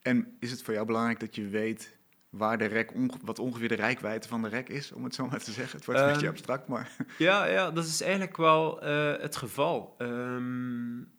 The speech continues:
Speaker 2: het heeft natuurlijk ook altijd te maken met een soort inschatting. Dus, ehm, dus als we het weer letterlijk over het materiaal hebben, laat je een bepaalde transformatie toe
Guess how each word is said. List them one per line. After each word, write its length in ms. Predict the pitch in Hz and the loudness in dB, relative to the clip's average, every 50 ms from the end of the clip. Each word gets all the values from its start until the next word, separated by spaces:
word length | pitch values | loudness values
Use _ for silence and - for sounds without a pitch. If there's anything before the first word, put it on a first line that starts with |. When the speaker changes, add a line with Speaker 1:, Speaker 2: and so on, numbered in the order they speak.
| _ _ _ _ _ _ _ _ _ _ _ _ _ _ _ _ _ _ _ _ _ _ _ _ _ _ _ _ 101 - - | _ _ _ _ _ _ _ _ _ _ _ _ _ _ _ _ _ _ _ _ _ _ _ _ _ _ _ _ -18 -14 -10
Speaker 2:
het 100 | - - | -4 -4
heeft 160 | 147 - - | -4 -2 -2
natuurlijk 400 | 139 127 - - 139 127 - 160 | -4 -4 -2 -2 -4 -2 -2 -4
ook 140 | 160 160 160 | -4 -2 -2
altijd 300 | 151 151 - 151 139 - | -2 -2 -4 -8 -10 -8
te 60 | 131 | -6
maken 280 | 120 123 135 147 - | -4 -2 -2 -4 -4
met 120 | 127 127 120 | -6 -6 -6
een 60 | 120 | -6
soort 320 | 117 - - 113 107 - | -6 -6 -6 -8 -8 -10
inschatting. 920 | - - - - 143 147 143 - - 160 160 156 - 160 170 196 202 196 - - _ _ _ _ _ _ _ | -12 -10 -8 -6 -4 -4 -4 -4 -4 -6 -8 -6 -8 -8 -8 -8 -10 -12 -14 -18 _ _ _ _ _ _ _
Dus, 280 | - 117 113 104 - | -12 -10 -10 -8 -8
ehm, 540 | 110 113 117 117 113 113 110 113 113 110 107 107 - - - _ _ _ _ _ _ _ _ _ _ _ _ _ _ _ _ _ _ _ | -6 -4 -4 -2 -2 -2 -4 -4 -6 -6 -8 -10 -12 -16 -20 _ _ _ _ _ _ _ _ _ _ _ _ _ _ _ _ _ _ _
dus 180 | - 120 117 - | -10 -8 -4 -2
als 140 | 123 127 127 | 0 0 -2
we 60 | 127 | -4
het 120 | - - | -8 -6
weer 180 | - 120 120 113 | -2 -2 -2 -2
letterlijk 600 | 110 110 123 139 143 - 120 113 113 - - - | 0 2 2 2 2 0 -4 -6 -8 -8 -8 -6
over 180 | 131 131 117 120 | -6 -4 -4 -6
het 80 | - - | -6 -6
materiaal 520 | 113 113 117 - - 107 110 123 131 131 | -6 -6 -6 -6 -8 -6 -4 -4 -2 -4
hebben, 280 | 131 127 123 113 110 113 - - - - - _ _ _ _ | -4 -6 -6 -8 -10 -12 -16 -20 -20 -20 -20 _ _ _ _
laat 320 | - 113 107 117 120 120 - | -4 0 2 2 2 2 0
je 100 | 120 - | -4 -6
een 180 | 101 113 113 | -4 -4 -4
bepaalde 420 | 107 107 - - 113 117 117 110 - | -4 -4 -2 0 0 0 0 -2 -4
transformatie 800 | - - 110 113 - - - 110 107 107 110 110 - 110 101 - | -6 -6 -4 -4 -6 -4 -4 -2 -2 0 -2 -2 -4 -8 -12 -6
toe 220 | - 170 190 190 | -2 -2 -2 -2